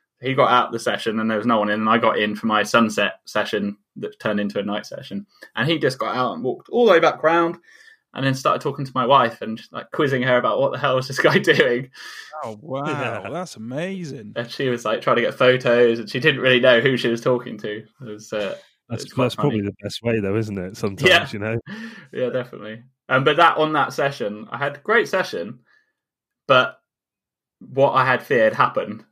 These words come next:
Speaker 1: which was that this shark, this reef shark,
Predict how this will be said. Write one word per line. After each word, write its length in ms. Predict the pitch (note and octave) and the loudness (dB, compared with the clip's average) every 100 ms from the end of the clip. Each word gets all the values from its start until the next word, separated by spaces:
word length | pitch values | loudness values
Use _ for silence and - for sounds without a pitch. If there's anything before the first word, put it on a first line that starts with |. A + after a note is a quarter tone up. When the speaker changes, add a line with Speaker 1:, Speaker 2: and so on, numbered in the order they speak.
| _ | _
Speaker 1:
which 220 | - - A#2+ | -14 -10 -4
was 440 | A2 G#2 - - - C3+ | -4 -4 -12 -20 -18 -10
that 240 | A2+ A2 G#2+ _ - | -4 -4 -4 _ -18
this 200 | - G#2+ | -10 -8
shark, 560 | - - B2+ G2+ - - _ _ _ - | -2 2 2 2 -6 -12 _ _ _ -14
this 220 | B2+ C3 | -12 -10
reef 180 | C#3+ C#3 | -6 -4
shark, 460 | - B2+ G#2+ - - | -2 0 0 -2 -12